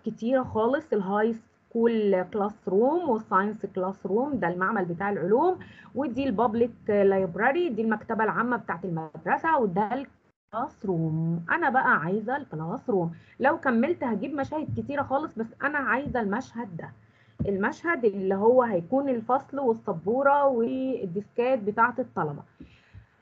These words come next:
اول لما اخترت المشهد الاوبشنات زادت، هي كانت علامة الكلاكيت وحرف الاي كابيتال بس،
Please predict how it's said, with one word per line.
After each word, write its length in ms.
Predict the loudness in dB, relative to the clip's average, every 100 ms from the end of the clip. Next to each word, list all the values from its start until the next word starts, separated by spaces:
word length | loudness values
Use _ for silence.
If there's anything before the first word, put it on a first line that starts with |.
| _ _ 8
اول 480 | 8 10 8 8 8
لما 260 | 6 2
اخترت 640 | 0 -4 2 4 4 2 0
المشهد 760 | 2 4 2 0 -2 0 -2 -4 _ 2
الاوبشنات 640 | 2 2 0 -2 -2 -2
زادت، 440 | -2 -2 0 2 2 -2 -4
هي 260 | 0 2
كانت 400 | 2 2 2 2 0 -18 -18 -2
علامة 300 | 2 4 4 6
الكلاكيت 680 | 6 4 0 2 -2 -2
وحرف 560 | -4 -2 0 2 2 4
الاي 300 | 0 0 -6
كابيتال 520 | -2 -2 0 0 2
بس، 240 | 6 4